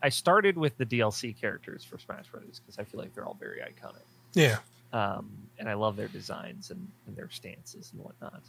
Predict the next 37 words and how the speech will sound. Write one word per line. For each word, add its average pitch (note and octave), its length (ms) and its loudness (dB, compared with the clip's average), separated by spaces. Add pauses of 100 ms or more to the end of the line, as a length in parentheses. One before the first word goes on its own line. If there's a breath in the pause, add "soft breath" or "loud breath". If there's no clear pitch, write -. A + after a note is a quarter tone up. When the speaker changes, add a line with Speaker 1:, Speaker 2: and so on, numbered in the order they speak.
(640 soft breath)
Speaker 1:
And A#2 100 -6
then C3 200 4
I, A#2 360 4
I G#2+ 40 0
kind A#2 240 0
of, A2 220 -6
it A#2+ 120 -6
started B2+ 380 4
to A#2+ 80 -2
grow A2+ 600 4
to, A2+ 180 -6
like, A2 180 -4
"But D#3 160 -4
what A3 140 0
if B3+ 120 0
I G3 100 4
got C#3+ 180 8
all B2 100 8
the A#2 120 0
Zelda G#2+ 400 -2
emo-, - 320 -8
<laughs> - 20 0
amiibo? - 960 2
Speaker 2:
Yeah, B2+ 360 10
what D3+ 160 6
if F#3 80 6
Speaker 1:
Just - 40 -2
Speaker 2:
you E3 40 8
just E3+ 100 8
Speaker 1:
all A3+ 160 12
of B3 60 6
Speaker 2:
got C3+ 260 12
Speaker 1:
the - 60 10
Zelda B2+ 80 10
Speaker 2:
all B2+ 100 10
the, B2+ 100 6
Speaker 1:
ones." B2+ 120 4